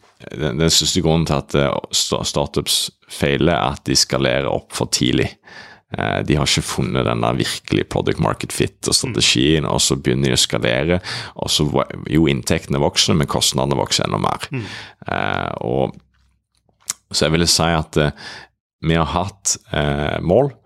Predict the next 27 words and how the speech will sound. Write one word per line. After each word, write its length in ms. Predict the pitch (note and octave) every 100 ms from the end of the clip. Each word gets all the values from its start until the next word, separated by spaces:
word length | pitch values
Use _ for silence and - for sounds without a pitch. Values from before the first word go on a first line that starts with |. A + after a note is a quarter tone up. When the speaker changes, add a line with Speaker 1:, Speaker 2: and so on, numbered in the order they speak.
| _ - _ _ _ _ - -
Speaker 1:
eh, 360 | - G1+ G1+ G1+ - -
men 140 | D#2+
så 140 | D#2+ F2
har 20 |
vi 60 | F2
sett 400 | - F#2+ - -
det 160 | D#2+
at 240 | E2 C#2+ - -
strategien 560 | - C#2+ - D2+ D#2+
har 120 | D2+ -
ikke, 380 | - - D2+ D2 - _ _ _ _ -
eh, 240 | - E2+ F2+
så 320 | - E2 C2+
det, 160 | G#2+ B2 - - - -
som 140 | D#2+
har 140 | D#2
gjort 260 | D#2 D2+ D#2+
flere 400 | - C#2+ C#2+ D#2
sånne 200 | C#2+ D2
strategiendringer 720 | - D2 C#2 - D#2 E2 D2+ C#2
som 120 | D2
har 100 | C#2+
gjort 140 | C#2
at 100 | C2+
vi, 140 | C2+ C2+
ok, 180 | C2+ C2 D#2
nå 240 | D2+ C#2+